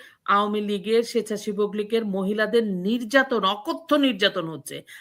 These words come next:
আপনি কি মনে করেন, ডিম তো খুব ভালো। তারপরে আরেকটা মেয়ে ছিল না, যেটা নাকি, আ, মিথ্যা কথা বলছে শুনলাম, সে নাকি ডাক্তার না,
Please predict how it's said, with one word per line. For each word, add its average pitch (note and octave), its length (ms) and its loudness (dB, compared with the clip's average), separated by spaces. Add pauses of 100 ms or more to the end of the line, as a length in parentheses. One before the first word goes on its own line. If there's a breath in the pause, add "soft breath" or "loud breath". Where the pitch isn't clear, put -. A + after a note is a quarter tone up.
আপনি C4+ 280 0
কি C#4+ 100 -2
মনে C4 240 2
করেন, A#3+ 300 2
ডিম C4+ 500 -2
তো F#4 100 -2
খুব F#4 280 0
ভালো। D4 300 4 (200 loud breath)
তারপরে D#4 200 4
আরেকটা D4 320 6
মেয়ে E4 240 0
ছিল D4+ 220 0
না, E4+ 200 0
যেটা A#3+ 260 2
নাকি, B3+ 420 -4 (260 loud breath)
আ, F#3 420 4
মিথ্যা A#3 300 0
কথা A#3+ 180 0
বলছে A3+ 300 2
শুনলাম, A#3 480 2 (200)
সে - 140 0
নাকি G#3+ 220 0
ডাক্তার F#3+ 420 2
না, G3 280 4